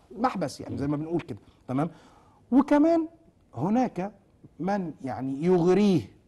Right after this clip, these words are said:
Speaker 1: ويدعمه من أطراف خارجية كثيرة تستخدم هذه الورقة للضغط على مصر وعلى السودان.
Speaker 2: عظيم.
Speaker 1: تمام؟ بالتأكيد مصر لا تتنازل عن حقها،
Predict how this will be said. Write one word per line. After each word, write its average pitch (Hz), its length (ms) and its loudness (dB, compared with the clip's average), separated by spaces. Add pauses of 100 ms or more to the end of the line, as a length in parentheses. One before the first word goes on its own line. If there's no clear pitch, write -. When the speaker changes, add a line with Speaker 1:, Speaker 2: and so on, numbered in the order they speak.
(200)
Speaker 1:
ويدعمه 156 600 -2
من 160 200 -6
أطراف 156 360 -10
خارجية 147 680 -4
كثيرة 165 520 -6 (400)
تستخدم 165 600 -6
هذه 156 300 -4
الورقة 160 380 -4
للضغط 151 440 -8
على 135 200 -4
مصر 151 300 -8
وعلى 135 300 -4 (380)
السودان. 113 360 -14 (340)
Speaker 2:
عظيم. 98 240 -10
Speaker 1:
تمام؟ 117 160 -8 (1040)
بالتأكيد 214 760 2 (540)
مصر 233 280 0
لا 202 160 -4
تتنازل 170 500 -6
عن 139 160 -6
حقها، - 360 -14